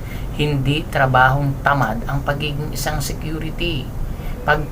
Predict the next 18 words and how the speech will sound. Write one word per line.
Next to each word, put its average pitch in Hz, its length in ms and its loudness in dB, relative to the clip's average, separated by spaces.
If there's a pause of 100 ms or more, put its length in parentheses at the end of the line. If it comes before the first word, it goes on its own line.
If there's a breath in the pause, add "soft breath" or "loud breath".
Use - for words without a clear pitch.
tamad 151 320 4
ka, 127 240 4
wag 123 80 -2
na 131 160 0
po - 160 -6
tayong 120 240 0
mag-apply 117 480 -2
kahit 117 320 -4
sa 131 160 -2
ang - 80 -10
klase 113 240 -4
ng 113 240 -4
trabaho 120 400 0
at 131 240 -4
lalo 120 240 0
sa - 160 -4
pagiging 113 480 -6
security. - 640 -6